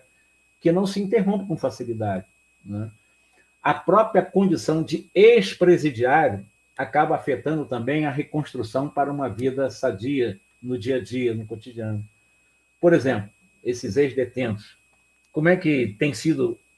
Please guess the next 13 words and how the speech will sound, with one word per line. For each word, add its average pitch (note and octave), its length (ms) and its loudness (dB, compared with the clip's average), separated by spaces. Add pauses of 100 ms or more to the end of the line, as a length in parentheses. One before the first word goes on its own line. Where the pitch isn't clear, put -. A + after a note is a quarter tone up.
(120)
ou A#2 160 -4
tem C#3+ 120 -4
ocorrido B2+ 640 2
as A#2+ 120 -2
inclusões B2 580 -4
formais C3 680 -2
de A#2 100 -4
trabalho? A2 600 -4 (100)
Não C3 440 -10
temos B2+ 320 -8
notícia A#2+ 440 -8
de A2 140 -10
muitas A#2+ 680 -8